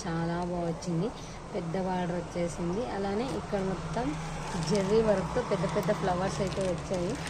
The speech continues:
చాలా మంచిగా అయితే వచ్చింది. బ్లౌజ్ పీస్ కూడా వచ్చిందండి ఇందులోకి. నేనైతే ఓపెన్ చేయడం లేదు. ఎందుకు ఓపెన్ చేయడం లేదంటే అమ్మవారికి ఇచ్చే శారీ కాబట్టి. ఇదైతే పళ్ళు అండి. ఆ,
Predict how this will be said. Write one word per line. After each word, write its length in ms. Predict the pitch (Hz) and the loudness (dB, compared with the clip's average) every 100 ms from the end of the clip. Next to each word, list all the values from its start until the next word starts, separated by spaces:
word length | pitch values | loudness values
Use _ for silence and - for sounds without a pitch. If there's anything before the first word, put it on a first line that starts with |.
| - - - | -6 -6 -4
చాలా 240 | 202 196 226 | 0 2 2
మంచిగా 480 | 196 190 202 233 | 0 -2 -2 0
అయితే 220 | 208 190 202 | 0 0 0
వచ్చింది. 440 | 185 - 190 226 | -2 -2 0 0
బ్లౌజ్ 500 | 196 196 202 214 - | 0 2 4 4 4
పీస్ 180 | 233 - | 0 2
కూడా 220 | 202 208 | 4 6
వచ్చిందండి 580 | 190 - 190 190 175 190 | 4 2 0 2 2 2
ఇందులోకి. 580 | 180 180 180 170 - 277 - - - 220 | 2 2 0 0 -2 -2 -2 -6 -2 4
నేనైతే 480 | 208 202 233 196 | 4 4 2 2
ఓపెన్ 260 | 196 220 220 208 | 2 2 2 2
చేయడం 340 | 190 190 190 | 2 2 2
లేదు. 260 | 185 202 220 | 2 4 4
ఎందుకు 340 | 196 214 214 | 2 2 0
ఓపెన్ 260 | 190 170 196 190 | 0 0 0 0
చేయడం 340 | 185 185 180 | 0 2 0
లేదంటే 400 | 180 180 175 226 | 2 0 0 -2
అమ్మవారికి 540 | 220 190 185 190 190 175 | 0 0 0 0 -2 -4
ఇచ్చే 200 | - 185 | -2 -2
శారీ 360 | 190 175 180 175 | -2 0 0 0
కాబట్టి. 400 | 175 170 170 277 - - - - - | 0 -2 -4 -8 -8 -10 -10 -10 -4
ఇదైతే 320 | 214 208 196 226 - | 0 0 0 -4 -2
పళ్ళు 260 | 190 190 196 | 0 2 2
అండి. 320 | 185 185 220 | 2 0 -2
ఆ, 520 | 277 233 208 202 | -2 -2 0 0